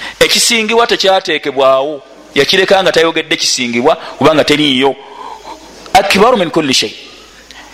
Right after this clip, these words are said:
Teriiyo kyoyinza kugamba nti okigeragalanya nti kyekiri mu gundi ye. Aga akbar, teyaga nti akbaru min kaza. Yasinga kino. Ah, ah, akbar min kulli shay. Yasinga buli kintu kyonna.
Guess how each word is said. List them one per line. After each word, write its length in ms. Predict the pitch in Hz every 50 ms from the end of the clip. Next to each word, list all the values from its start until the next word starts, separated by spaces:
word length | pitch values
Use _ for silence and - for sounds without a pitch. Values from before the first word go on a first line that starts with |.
| - - -
Teriiyo 320 | - 160 165 190 190 180 165
kyoyinza 380 | - 165 147 147 147 139 165
kugamba 280 | 160 151 147 147 147 143
nti 100 | 139 135
okigeragalanya 600 | 113 - 120 135 135 135 131 135 131 135 135 139
nti 100 | 135 -
kyekiri 280 | - 113 107 - 127 123
mu 80 | 113 98
gundi 340 | 104 107 107 107 110 110
ye. 60 | 104 - - - - - - - - -
Aga 260 | 120 131 131 - -
akbar, 480 | 196 185 - - 156 170 208 277 285 - - - - - - - - - - - - -
teyaga 260 | 170 175 175 185 214
nti 120 | 202 -
akbaru 320 | 214 208 - - 196 180 175
min 120 | 170 165
kaza. 360 | - - 190 190 175 147 131 - - - - - - - - - - - - - - - - -
Yasinga 520 | 135 143 151 147 - - 170 175 175 175
kino. 280 | - - 131 120 117 - -
Ah, 100 | 151 -
ah, 140 | - 240 233 - - - - - - - 151
akbar 480 | 151 - - - - - 160 - - - - - - - - - - - - - - - - -
min 200 | 120 117 107 101
kulli 300 | - - 120 104 95 92
shay. 220 | - - 107 90 - - - - - - - - -
Yasinga 680 | 98 95 92 95 - - - 123 120 117 120 127 127
buli 180 | - 73 71 69
kintu 340 | - - - - - - -
kyonna. 460 | - - - 73 60 52 71 71